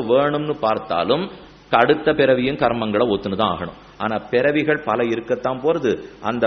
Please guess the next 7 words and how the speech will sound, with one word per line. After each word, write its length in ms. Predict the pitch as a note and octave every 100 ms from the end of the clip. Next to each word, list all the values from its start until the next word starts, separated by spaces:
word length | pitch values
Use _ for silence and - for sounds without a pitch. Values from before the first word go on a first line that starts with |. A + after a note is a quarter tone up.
| G#2+
பிறவிதோறும் 880 | A2+ A2+ B2 C3+ C3 C#3 C#3+ D#3+ F#3+
பாபம் 460 | - C3 C3 C3+ A#2+
புண்ணியம்ங்கிற 500 | A#2 A#2 A#2 C3 D#3 D3+
கர்மம் 400 | A2 A2+ A#2 C#3
தொடர்ந்து 440 | G#2+ A2 A#2+ C3+
வரத்தான் 420 | G#2 G2 - A2
போறது. 200 | F#2 E2